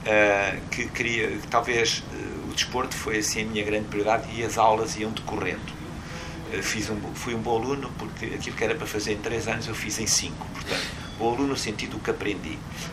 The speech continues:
Aprendi a fazer tudo. Um bocadinho de tudo e um bocadinho de nada. Desde podar, a tirar leite de vacas, et cetera. Aprendi tudo. Quando saí dali, eh, respondi a um anúncio, eh, curiosamente, no Diário de Coimbra, no nosso fantástico Calino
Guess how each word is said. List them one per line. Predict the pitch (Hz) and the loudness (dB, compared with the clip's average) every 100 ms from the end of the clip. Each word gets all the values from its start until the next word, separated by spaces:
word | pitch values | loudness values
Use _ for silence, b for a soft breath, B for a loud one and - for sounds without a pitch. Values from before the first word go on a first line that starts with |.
| - | 0
Aprendi | - 117 123 | 4 4 4
a | |
fazer | 123 - - | 0 -2 -4
tudo. | - - - - - 160 B B | -4 -6 -6 -6 -6 -6 B B
Um | |
bocadinho | 110 117 120 | -2 -2 -2
de | 117 | -4
tudo | 139 123 | -2 0
e | |
um | 131 | -2
bocadinho | 123 123 120 | -2 -4 -2
de | |
nada. | 90 78 - - | 0 0 0 -4
Desde | 95 101 95 78 | 0 0 0 -6
podar, | - 101 143 147 | -2 6 6 6
a | |
tirar | 156 110 107 104 | 2 2 4 6
leite | 107 - | 4 0
de | - | 4
vacas, | 143 147 - 131 117 | 6 6 4 -2 0
et | 107 | 0
cetera. | - 135 120 | 0 0 0
Aprendi | 120 117 110 | -2 -4 -4
tudo. | 101 - - - - B B B B B | -6 -6 -8 -8 -10 B B B B B
Quando | 165 175 | 4 6
saí | 175 - 170 | 6 6 4
dali, | 165 151 107 - | 4 4 0 0
eh, | 107 113 110 | 0 2 4
respondi | - - 123 120 120 98 | 2 2 0 -2 0 0
a | |
um | 101 | 0
anúncio, | 117 120 113 - 92 - | -2 -2 -4 -4 -4 -6
eh, | 98 92 90 85 85 | -4 -4 -4 -4 -6
curiosamente, | - 101 92 101 95 | -2 0 0 0 0
no | 143 | 0
Diário | 110 107 107 | 4 4 4
de | - | -2
Coimbra, | 127 156 120 | -2 -2 -2
no | |
nosso | 98 92 - - | 0 0 -2 -4
fantástico | - 92 78 76 - - | -4 -2 -2 -4 -6 -2
Calino | 113 117 151 | 0 0 -2